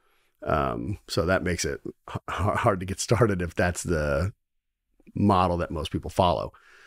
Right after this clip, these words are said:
So I told him if I was gonna come work for him, I wanted a legitimate marketing system that I could plug myself into and make use of. And he had one, and a lot of people are probably familiar with it.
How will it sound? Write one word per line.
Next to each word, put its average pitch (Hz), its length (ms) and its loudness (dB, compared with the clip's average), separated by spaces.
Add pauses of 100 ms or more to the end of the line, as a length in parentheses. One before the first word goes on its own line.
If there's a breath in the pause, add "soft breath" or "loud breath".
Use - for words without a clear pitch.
(180 loud breath)
So 123 140 0
I 113 120 4
told 107 240 2
him 98 280 2
if 92 280 -2
I 101 100 2
was 107 100 2
gonna 92 140 0
come 87 140 -4
work 117 200 4
for 95 120 0
him, 85 40 -2
I 82 100 0
wanted 92 440 2
a 82 220 -2
legitimate 82 560 0
marketing 80 540 -2
system 78 400 -2
that 78 100 -2
I 76 100 -4
could 71 180 -6
plug 87 200 -2
myself 65 480 -4
into 78 400 0
and 71 100 -6
make 62 220 -6
use 113 200 4
of. - 220 -6 (580 loud breath)
And 117 140 -2
he 147 140 4
had 107 240 0
one, 107 260 2
and 92 180 2
a 85 60 -4
lot 98 160 0
of 95 80 -4
people 104 220 0
are 78 40 -4
probably 90 240 0
familiar 82 360 0
with 82 180 0
it. 95 160 2